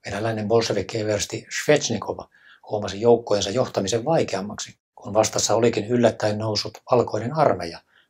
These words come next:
puolustuskyvyttömien siviilien sijaan. Tosin valkoisia oli vielä kovin vähän, ja jääkärit sekä Saksan lupaamat aseet odottivat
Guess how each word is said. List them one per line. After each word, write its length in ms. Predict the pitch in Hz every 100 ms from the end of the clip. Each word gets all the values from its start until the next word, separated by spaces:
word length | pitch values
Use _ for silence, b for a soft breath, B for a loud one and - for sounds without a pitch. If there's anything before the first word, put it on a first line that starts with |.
| -
puolustuskyvyttömien 920 | 117 92 - - - 101 98 - 117
siviilien 520 | - 156 104 92 98 101
sijaan. 380 | 139 92 - _ _ _ _ _ _ _ -
Tosin 200 | - 107
valkoisia 520 | 101 98 98 92 98
oli 100 | 95
vielä 160 | 95 92
kovin 360 | - 92 82 85
vähän, 400 | 107 131 135 - b b b
ja 60 | 92
jääkärit 540 | 101 110 104 107 110 -
sekä 260 | - 104
Saksan 360 | 101 107 - 95
lupaamat 380 | 98 101 101 104 156
aseet 340 | - 107 87 -
odottivat 500 | 107 - 92 90